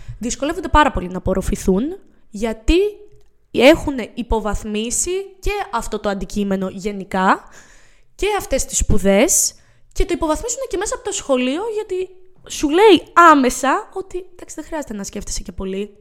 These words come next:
Οκ. Διάβασε κανένα βιβλίο, διάβασε εκεί το Ροβισόνα Κρούσο, τράβα, κάνε και μια βόλτα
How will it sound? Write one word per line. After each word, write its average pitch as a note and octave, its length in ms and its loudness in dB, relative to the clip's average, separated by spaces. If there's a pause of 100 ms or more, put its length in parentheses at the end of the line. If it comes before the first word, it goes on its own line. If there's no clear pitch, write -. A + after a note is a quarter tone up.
(1200)
Οκ. D#4 140 -12 (1040)
Διάβασε C4+ 340 -10
κανένα G3+ 200 -12
βιβλίο, A#3+ 420 -14 (500)
διάβασε A#3+ 440 -8
εκεί G3 680 -10
το G3 140 -4
Ροβισόνα F#3+ 440 -10
Κρούσο, G#3+ 500 -18 (540)
τράβα, B3 460 -8 (840)
κάνε A3 240 -14
και F#3+ 120 -18
μια E3 120 -16
βόλτα E4+ 380 -8